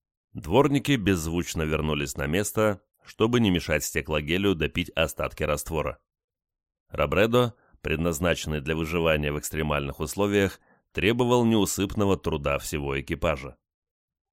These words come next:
Гараско де Брей раньше служил стражем песков на четырех других грузовых судах, но ни одно из них не могло сравниться с этим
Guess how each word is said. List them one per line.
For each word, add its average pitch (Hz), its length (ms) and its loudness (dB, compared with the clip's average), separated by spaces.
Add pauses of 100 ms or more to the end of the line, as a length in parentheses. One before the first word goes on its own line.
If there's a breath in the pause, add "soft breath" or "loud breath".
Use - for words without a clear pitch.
(140)
Гараско 113 760 2
де 85 260 2
Брей 113 480 2 (320)
раньше 107 400 0
служил 101 340 2
стражем 85 480 0
песков 98 460 -2
на 82 100 0
четырех 87 460 -2
других 87 420 -2
грузовых 73 480 -4
судах, 90 480 -4 (400)
но 82 160 -2
ни 131 120 2
одно 98 300 2
из 98 160 0
них 87 240 -2
не 85 100 -2
могло 76 320 -2
сравниться 78 600 -4
с - 80 -4
этим 78 340 -4